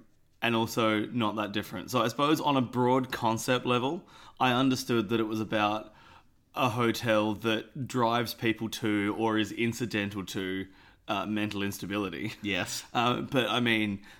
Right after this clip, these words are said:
Speaker 1: that's such a broad take that it's
Speaker 2: <laughs>
Speaker 1: not even really considered a summary of the movie, I would imagine. Uh, something that surprised me is I didn't realise that the kid played such a vital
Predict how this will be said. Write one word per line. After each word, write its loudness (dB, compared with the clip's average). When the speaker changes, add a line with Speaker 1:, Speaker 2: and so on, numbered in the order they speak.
Speaker 1:
that's -4
such -2
a 2
broad 2
take 2
that 4
it's 0
Speaker 2:
<laughs> -
Speaker 1:
not 4
even 6
really -2
considered -6
a -6
summary -2
of -4
the -4
movie, -4
I -6
would -8
imagine. -6
Uh, 4
something 2
that -2
surprised 0
me 2
is -2
I 2
didn't -2
realise 2
that -4
the -2
kid 0
played -2
such -4
a -2
vital -2